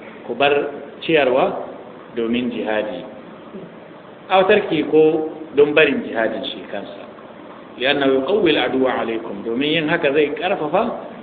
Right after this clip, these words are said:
makiyanku akan ku. Idan suka fahimta duk lokacin da suka kawo muku yaƙi, shikenan za ku gudu, ku bar musu wuri, ku bar musu gidaje,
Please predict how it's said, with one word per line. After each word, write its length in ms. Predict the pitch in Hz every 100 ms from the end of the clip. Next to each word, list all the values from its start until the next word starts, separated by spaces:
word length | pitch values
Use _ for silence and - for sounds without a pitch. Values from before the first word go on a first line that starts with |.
| -
makiyanku 560 | 127 180 131 160 220 -
akan 320 | 120 - 107 90 -
ku. 80 | - - - - - - - - - - - - - - - - -
Idan 160 | 135
suka 220 | - 170 139
fahimta 400 | 131 156 147 135
duk 100 | 160
lokacin 240 | 165 156 147
da 80 |
suka 160 | 156 143
kawo 160 | 147 151 151
muku 140 | 151
yaƙi, 240 | 156 151 135
shikenan 400 | 165 156 147 147
za 80 | 156 156
ku 80 | 175
gudu, 220 | 185 165
ku 100 | -
bar 140 | 139 151
musu 220 | 156 139
wuri, 240 | 147 170
ku 80 | 165
bar 140 | 127 143
musu 160 | 147
gidaje, 400 | 135 160 143 143